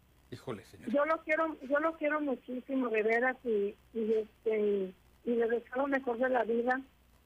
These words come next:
Speaker 2: a usted y a su familia, que Dios lo bendiga siempre, porque usted nos ayuda mucho.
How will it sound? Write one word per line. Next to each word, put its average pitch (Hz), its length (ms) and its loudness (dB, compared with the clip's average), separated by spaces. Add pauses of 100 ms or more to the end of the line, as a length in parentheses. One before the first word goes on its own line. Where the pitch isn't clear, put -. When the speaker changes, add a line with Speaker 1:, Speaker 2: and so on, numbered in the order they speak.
(220)
Speaker 2:
a 233 80 2
usted 247 260 0
y 269 40 2
a 262 100 -6
su 254 100 -6
familia, 226 480 2
que 233 160 -2
Dios 233 180 2
lo 262 100 2
bendiga 240 460 2
siempre, 240 360 0
porque 220 240 -6
usted 240 220 -2
nos 269 200 0
ayuda 233 380 2
mucho. 277 520 0